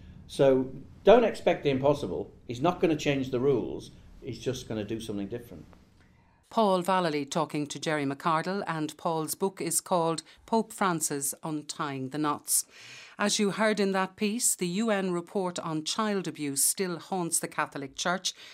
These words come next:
Speaker 2: We did ask the Catholic Press Office for a spokesperson to discuss this, and the Press Office gave us the following statement.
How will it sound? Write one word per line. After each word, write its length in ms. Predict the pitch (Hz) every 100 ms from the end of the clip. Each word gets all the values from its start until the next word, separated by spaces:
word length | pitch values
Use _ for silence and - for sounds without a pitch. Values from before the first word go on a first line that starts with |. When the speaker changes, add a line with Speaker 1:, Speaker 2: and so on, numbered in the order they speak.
| - -
Speaker 2:
We 100 | 190
did 160 | 220 254
ask 280 | 226 196
the 80 | -
Catholic 480 | - 196 185 175 170
Press 260 | - 185 175
Office 340 | 160 165 -
for 140 | -
a 40 | 151
spokesperson 840 | - 185 175 - - 143 - 143
to 100 | -
discuss 460 | 143 - 208 202 -
this, 320 | 147 - - - - -
and 160 | 175
the 60 | 180
Press 300 | 196 190 -
Office 280 | 165 170 -
gave 220 | 165 151
us 180 | 143 -
the 120 | 160
following 400 | 165 143 131 131
statement. 640 | - 139 135 127 117 -